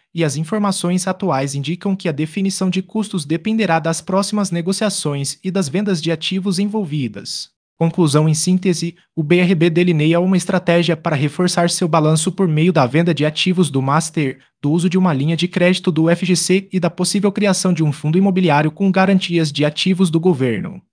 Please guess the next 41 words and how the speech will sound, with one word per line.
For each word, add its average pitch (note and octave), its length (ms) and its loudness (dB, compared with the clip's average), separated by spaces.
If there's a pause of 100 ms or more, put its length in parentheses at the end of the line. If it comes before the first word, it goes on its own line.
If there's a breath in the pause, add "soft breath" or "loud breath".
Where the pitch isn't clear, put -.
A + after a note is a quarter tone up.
(220)
A - 60 -16
prioridade D3 600 0
fica D#3 400 -6
em D3+ 100 0
reduzir D#3 580 0
a C#3+ 60 0
necessidade D3+ 640 0
de D3 120 -2
aportes D#3 440 -4
futuros, B2+ 640 -8 (280 soft breath)
mantendo-se, D3 760 -2 (200 soft breath)
contudo, D#3 540 -4 (220 soft breath)
a F3 100 -4
posição F3+ 460 -2
de F#3 140 0
não G3+ 160 2
exigir E3+ 360 0
um C#3+ 80 -2
aporte D3+ 380 -2
direto E3 420 0
do D#3+ 120 0
governo E3 400 0
no D3+ 60 -2
momento D#3 500 0
e D#3+ 140 0
assegurando F#3+ 520 2
que F3+ 140 0
as D#3+ 120 2
decisões D#3+ 600 0
ocorram E3+ 500 0
em D3 80 0
alinhamento E3 540 0
com A3+ 260 -2
o A#3+ 80 0
governador G3+ 560 0
Ibanez D3 400 0
Rocha D3 500 0
e F3 80 -2
as E3+ 120 2
autoridades D#3 680 -2
regulatórias. C3 920 -4